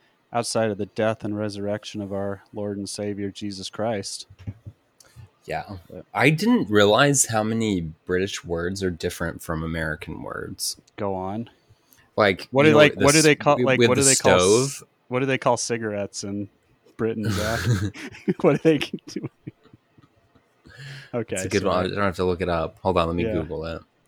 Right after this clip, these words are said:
Speaker 1: Yeah.
Speaker 2: Um, the, uh, so stoves, they call 'em cookers.
Speaker 1: Uh, so simple.
Speaker 2: Uh,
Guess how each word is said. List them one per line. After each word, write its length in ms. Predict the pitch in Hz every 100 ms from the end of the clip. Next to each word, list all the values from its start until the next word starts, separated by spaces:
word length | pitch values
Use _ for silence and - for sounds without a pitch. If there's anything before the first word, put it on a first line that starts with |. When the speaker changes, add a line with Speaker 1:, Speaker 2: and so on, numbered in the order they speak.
| - -
Speaker 1:
Yeah. 200 | 117 104 101 101 95
Speaker 2:
Um, 360 | 90 85 - _ _ _ _ _ _ _ _ _ -
the, 340 | 120 120 110
uh, 520 | 101 98 95 92 90 -
so 320 | - 127 113 87
stoves, 640 | - - 104 98 131 143
they 100 | 107
call 260 | 92 107 95
'em 120 | 85
cookers. 680 | - 104 123 131 156 - - _ _ _ _ _ _ - _ - 107
Speaker 1:
Uh, 180 | 98 95
so 260 | - 117
simple. 560 | 107 113 104 101 98 _ _ _ _ _ _
Speaker 2:
Uh, 60 | -